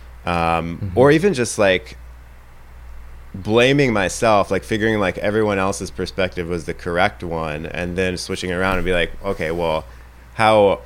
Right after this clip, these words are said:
Speaker 1: am I actually the one who's right in these situations, or why shouldn't I feel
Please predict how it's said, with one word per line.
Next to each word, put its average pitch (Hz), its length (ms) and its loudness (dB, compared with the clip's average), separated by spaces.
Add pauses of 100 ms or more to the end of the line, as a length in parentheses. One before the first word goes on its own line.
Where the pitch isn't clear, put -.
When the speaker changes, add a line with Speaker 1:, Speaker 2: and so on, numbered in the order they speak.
Speaker 1:
am 90 140 -2
I 98 140 2
actually 90 420 -2
the 87 120 -2
one 87 220 0
who's 82 280 -6
right 87 240 2
in 76 100 -8
these 78 160 -8
situations, 73 1080 -6
or 78 240 -4
why 87 400 0
shouldn't 85 340 -6
I 85 240 -4
feel 80 600 -4